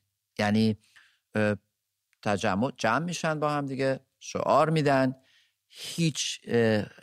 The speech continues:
مراکز دولتی یا مرا-، اه، تخریب اموال عمومی شما به هیچ عنوان در خیابان‌های زاهدان نمی‌بینید. حتی شیشه یه مغازه شکسته نمیشه. و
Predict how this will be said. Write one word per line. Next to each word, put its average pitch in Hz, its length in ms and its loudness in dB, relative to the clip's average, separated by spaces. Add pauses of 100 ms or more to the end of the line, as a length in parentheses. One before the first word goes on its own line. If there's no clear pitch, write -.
(120)
مراکز 117 440 2
دولتی 107 600 2
یا 117 340 4
مرا-، 101 420 2
اه، 95 240 -2 (160)
تخریب 120 400 -2
اموال 110 380 2
عمومی 110 340 2
شما 120 220 0
به 120 160 -2
هیچ 180 460 -6
عنوان 135 380 0
در 117 160 0
خیابان‌های 110 640 -4
زاهدان 104 540 -4 (140)
نمی‌بینید. 147 680 0
حتی 139 280 -2
شیشه 139 440 -4
یه 160 220 0
مغازه 123 420 2
شکسته 113 560 -2
نمیشه. 147 720 0 (840)
و 139 200 4